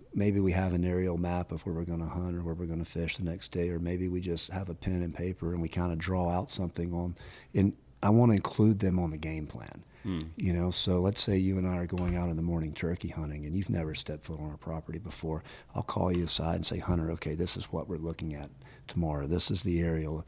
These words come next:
Speaker 1: We're gonna come in here. We're gonna stop here, listen for a bird.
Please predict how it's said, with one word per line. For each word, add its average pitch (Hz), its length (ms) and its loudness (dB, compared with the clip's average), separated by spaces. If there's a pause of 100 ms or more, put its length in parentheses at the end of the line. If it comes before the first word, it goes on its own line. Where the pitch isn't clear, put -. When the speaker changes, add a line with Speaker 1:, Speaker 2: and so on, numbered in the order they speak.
(180)
Speaker 1:
We're 98 140 4
gonna 95 200 8
come 107 320 4
in 95 200 6
here. 85 540 2 (360)
We're 104 60 2
gonna 98 120 6
stop - 420 4
here, 104 120 4
listen 92 360 4
for 85 260 0
a 73 40 -2
bird. 78 460 0